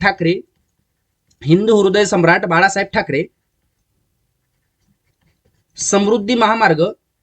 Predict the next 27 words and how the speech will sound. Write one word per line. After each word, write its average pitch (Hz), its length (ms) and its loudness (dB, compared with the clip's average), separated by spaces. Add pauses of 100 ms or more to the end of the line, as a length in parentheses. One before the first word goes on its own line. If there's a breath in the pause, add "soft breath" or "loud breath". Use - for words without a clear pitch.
असं 214 240 -2
नाव 196 160 4
देण्यात 175 280 2
आलेलं 139 240 0
आहे. - 180 -6 (260)
ठीक 214 120 -4
आहे, 147 100 -4 (560)
हिंदू 214 280 4
हृदय 202 260 2
सम्राट 165 340 -2 (440)
बाळासाहेब 190 400 0
ठाकरे 165 300 -4
समृद्धी 180 400 0
महामार्ग 175 400 -2
असं 190 260 -4
नाव 160 160 0
सुद्धा 156 240 -6
याला 147 160 -2
देण्यात 139 280 -8
आलेलं 117 260 -4
आहे. 131 180 -2 (520)
त्यानंतरचा 247 480 0
प्रश्न 240 260 -4
बघा, 180 220 0 (360)
नर्मदा 226 500 2
नदी 214 260 -2
महाराष्ट्रातील 226 760 0